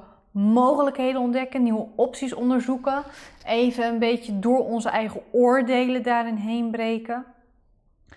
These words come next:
Dan hebben we het eerste kwartier van zesentwintig juli. En die gaat daar eigenlijk een stukje op door.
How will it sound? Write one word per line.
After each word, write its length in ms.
Dan 100
hebben 280
we 80
het 80
eerste 300
kwartier 480
van 180
zesentwintig 720
juli. 400
En 200
die 220
gaat 360
daar 260
eigenlijk 520
een 60
stukje 380
op 140
door. 400